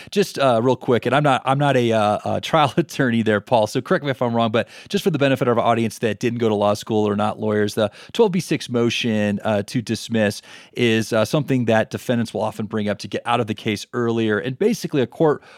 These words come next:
will, uh, will grant that if the, the plaintiff, you know, fails to state a claim upon which relief can be granted. And so basically the court says, you know, "Plaintiff, if everything you said is true, there's really no legal remedy for us to grant here." And I know I'm paraphrasing there, but was that a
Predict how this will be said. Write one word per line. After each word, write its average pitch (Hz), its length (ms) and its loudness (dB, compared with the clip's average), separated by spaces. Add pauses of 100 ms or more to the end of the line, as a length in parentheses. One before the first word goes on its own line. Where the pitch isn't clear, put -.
(120)
will, 120 400 2
uh, 110 300 4
will 120 160 -2
grant 185 360 0
that 113 340 0
if 123 260 -2
the, 117 300 0
the 110 120 -4
plaintiff, 139 680 -2 (240)
you 139 80 -2
know, 110 40 0
fails 151 400 0
to 131 60 -10
state 127 200 0
a 117 60 -2
claim 123 220 -2
upon 113 320 -2
which 104 300 -2 (200)
relief 131 320 0
can 120 140 -4
be 107 100 -4
granted. 104 380 -6
And 110 100 -4
so 151 160 -4
basically 160 540 -2
the 127 80 -2
court 127 240 -2
says, 110 200 -6 (360)
you 139 80 -4
know, 117 140 0
"Plaintiff, 139 440 -2
if 113 140 -10
everything 156 380 0
you 135 100 -4
said 123 240 0
is 110 160 -4
true, 131 400 0
there's 123 280 0
really 143 200 0
no 123 200 0
legal 113 300 0
remedy 110 500 0 (240)
for - 340 -4
us 107 220 0
to 113 100 -6
grant 110 380 -2
here." 107 260 -2
And 104 100 -2
I 120 80 2
know 135 140 4
I'm 123 100 2
paraphrasing 110 600 -2
there, 110 140 0
but 123 160 -2
was 156 120 -2
that 156 160 4
a 123 140 2